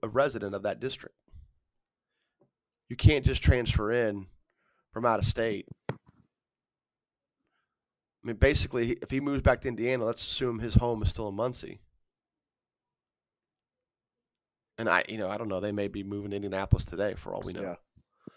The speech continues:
Speaker 1: But if he's, if his parents are still, if his home is still in Muncie, Warren Central does not serve, is not the school in residence. It would be Muncie Central.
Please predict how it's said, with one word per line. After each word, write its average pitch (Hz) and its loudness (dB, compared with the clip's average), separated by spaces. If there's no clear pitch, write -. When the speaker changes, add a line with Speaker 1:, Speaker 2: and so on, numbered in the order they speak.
Speaker 1:
But 117 0
if - -4
he's, 160 -2
if 120 -6
his 175 2
parents 156 8
are 123 -6
still, 123 -2
if 117 -2
his 160 -4
home 151 4
is 113 6
still 131 2
in 104 0
Muncie, 127 0
Warren 156 4
Central 160 6
does 110 -2
not 123 4
serve, 120 2
is 127 4
not 131 6
the 113 -8
school 135 2
in 110 0
residence. - -2
It 117 -4
would 120 -2
be 120 2
Muncie 113 0
Central. - -4